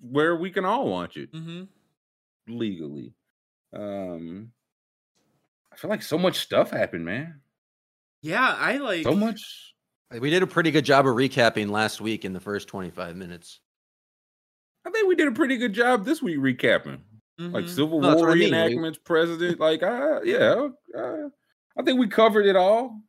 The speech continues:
Speaker 1: Um, I do wanna <laughs> talk about the, uh, the man who was like, "I'm begging y'all not to celebrate my birthday."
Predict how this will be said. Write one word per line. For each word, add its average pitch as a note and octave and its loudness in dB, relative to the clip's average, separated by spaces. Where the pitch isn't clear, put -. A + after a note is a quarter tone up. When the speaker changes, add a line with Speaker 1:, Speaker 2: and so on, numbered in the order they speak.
Speaker 1:
Um, D#3+ -2
I B2 0
do F#3 -2
wanna F3+ 0
<laughs> - -
talk - -6
about - -2
the, A#2+ 0
uh, A2+ 0
the A#2 0
man C3+ 4
who C3 4
was A#2+ 0
like, F#2+ 0
"I'm F2 -6
begging D#2 -4
y'all C#2+ -8
not C#2 -12
to - -14
celebrate B1+ -10
my A1+ -16
birthday." A1 -14